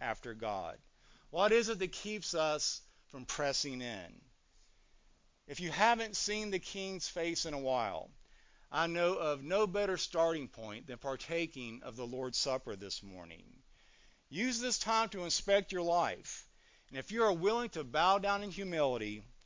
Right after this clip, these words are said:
I can promise you the king will extend his scepter and welcome you into his presence.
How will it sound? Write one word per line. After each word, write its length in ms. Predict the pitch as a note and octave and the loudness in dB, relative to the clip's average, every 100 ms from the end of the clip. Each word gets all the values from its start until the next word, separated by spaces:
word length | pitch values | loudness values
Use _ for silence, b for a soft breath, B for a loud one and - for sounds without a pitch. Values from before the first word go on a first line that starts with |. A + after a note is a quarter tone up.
| - | -10
I 100 | - | -6
can 180 | D3+ D#3+ | -4 -4
promise 560 | - - G3 G3 D3+ - | -4 0 2 2 -2 -6
you 300 | A#2+ A2 A2+ - b b b | -6 -10 -12 -20 b b b
the 80 | C3+ | -12
king 380 | - F#3 F#3+ | -8 -6 -4
will 140 | F3+ D3+ | -2 -2
extend 520 | B2+ - - F#3 F#3+ | -2 -6 -4 -4 -2
his 120 | F#3+ | 0
scepter 680 | - D3+ B2+ - B2 A#2+ A2+ b b b b | 2 2 0 -2 -6 -6 -6 b b b b
and 180 | C3+ C3+ | -12 -6
welcome 480 | D3 E3+ E3 C3+ A2 | 0 0 0 -6 -8
you 280 | G#2+ G2+ G#2+ - - | -8 -8 -12 -18 -18
into 240 | A2+ A2+ A2 | -12 -8 -8
his 140 | A2 | -8
presence. 720 | - A2 G2 A2 G#2 - - | -8 -8 -8 -12 -18 -14 -14